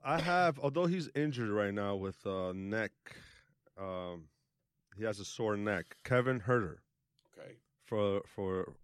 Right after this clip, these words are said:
Speaker 1: the Atlanta Hawks.
Speaker 2: Okay.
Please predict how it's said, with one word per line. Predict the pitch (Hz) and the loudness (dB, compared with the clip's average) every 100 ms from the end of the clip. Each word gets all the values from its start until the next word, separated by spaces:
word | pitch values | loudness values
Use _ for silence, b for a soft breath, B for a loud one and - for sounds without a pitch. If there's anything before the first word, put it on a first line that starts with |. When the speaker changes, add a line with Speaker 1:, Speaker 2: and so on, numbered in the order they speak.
| - 95 | -20 -6
Speaker 1:
the | 101 98 92 | -2 0 0
Atlanta | 90 101 101 104 - _ _ _ _ - | -2 0 0 -2 -4 _ _ _ _ -6
Hawks. | 92 76 - - - | -6 -6 -14 -12 -4
Speaker 2:
Okay. | 98 92 87 | -2 0 0